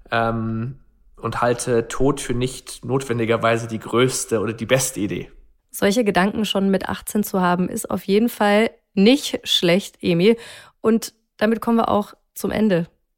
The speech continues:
Speaker 2: unseres Gesprächs. Es hat mir sehr viel Spaß gemacht, Spaß in Anführungsstrichen. Es hat mich, äh, ja, ähm,
Speaker 1: Absolut.
Speaker 2: war sehr, sehr spannend.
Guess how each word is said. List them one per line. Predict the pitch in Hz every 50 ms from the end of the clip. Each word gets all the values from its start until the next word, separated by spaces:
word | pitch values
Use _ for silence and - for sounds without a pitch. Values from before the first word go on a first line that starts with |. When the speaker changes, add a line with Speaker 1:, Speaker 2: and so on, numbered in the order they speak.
| _ _
Speaker 2:
unseres | 208 180 190 185 180 -
Gesprächs. | - 196 - - - 180 175 202 214 -
Es | - 226
hat | 220 -
mir | 202 196 202 - - - _ _ _ -
sehr | 202 180 196 202 220
viel | 220 - 262 233 226 226 - - -
Spaß | - - - - - 160 190 226 - -
gemacht, | - 247 233 220 -
Spaß | - - - 175 196 196 -
in | 147 - - -
Anführungsstrichen. | 196 233 226 - - 175 151 156 160 - - - - 165 165 165 - 214 214
Es | 220 202 - -
hat | 185 - -
mich, | 190 175 - 190
äh, | - - 165 170 175 - - - - - - - _ _ _
ja, | - 233 226 196 175 - - _ _ _ _ _ - -
ähm, | - 208 208 208 214 214
Speaker 1:
Absolut. | 214 214 214 214 220 - - 160 - - - - - - - - - - 208 190
Speaker 2:
war | 214 214 208
sehr, | 185 247 262 269
sehr | 233 240 220 202
spannend. | - - - 233 226 233 202 156 147 - - -